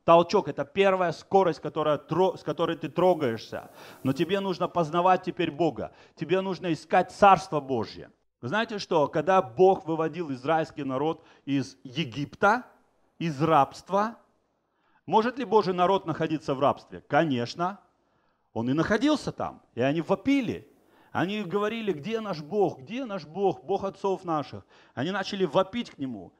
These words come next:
У них хоть какое-то было, какая-то маленькая вера, что Бог их услышит. И вы знаете, что действительно Бог услышал их вопль и послал Моисея вывести, э,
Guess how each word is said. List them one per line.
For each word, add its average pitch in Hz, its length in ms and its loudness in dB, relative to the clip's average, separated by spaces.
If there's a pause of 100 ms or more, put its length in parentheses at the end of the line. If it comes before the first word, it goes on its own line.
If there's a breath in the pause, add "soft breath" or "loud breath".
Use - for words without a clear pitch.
(120)
У 131 60 -6
них 196 160 -4
хоть 226 200 -4
какое-то 214 540 -2
было, 165 300 0
какая-то 202 440 0
маленькая 185 520 -2
вера, 170 260 -2
что 156 160 -8
Бог 160 240 -4
их 135 140 -10
услышит. 143 500 -10 (380 soft breath)
И - 40 -8
вы 180 120 -2
знаете, 220 320 -4
что 170 160 -6
действительно 196 520 -6
Бог 175 200 -2
услышал 156 480 -4
их 127 120 -6
вопль 202 380 0 (400 loud breath)
и 127 80 -4
послал 185 420 4
Моисея 147 760 0 (340)
вывести, 139 640 -4 (520 soft breath)
э, 117 580 -2